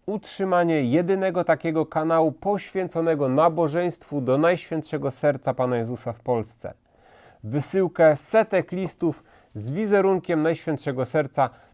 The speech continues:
czekającego na intronizację w polskich domach, umacnianie kultu Najświętszego Serca Pana Jezusa w naszej ojczyźnie przez działania online oraz wysyłkę listów.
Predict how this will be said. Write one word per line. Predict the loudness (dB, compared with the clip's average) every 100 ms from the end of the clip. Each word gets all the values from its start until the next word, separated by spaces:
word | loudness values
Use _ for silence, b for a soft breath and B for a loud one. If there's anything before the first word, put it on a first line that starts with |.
| _
czekającego | 4 4 8 6 6 2 2 4 4
na | 4
intronizację | 2 -4 -2 2 2 4 2 2 -4
w | -4
polskich | -4 -4 -8 -4
domach, | -2 -4 -8 -20 _ _ b b b b b b 0
umacnianie | 6 6 6 2 4 4 0
kultu | -2 0 2 0 0
Najświętszego | 2 2 2 -4 -6 -6 -6
Serca | 0 2 2 0
Pana | 0 0 0
Jezusa | -2 -6 -6
w | -4
naszej | -2 -2 -4 -2
ojczyźnie | -2 0 0 0 0 -2 b b b
przez | -6 0 0
działania | 2 4 6 4 2
online | 0 6 6 6 2 b b 0
oraz | 6 6 6
wysyłkę | -2 -2 -4 -2 -2
listów. | -2 -4 -4 -4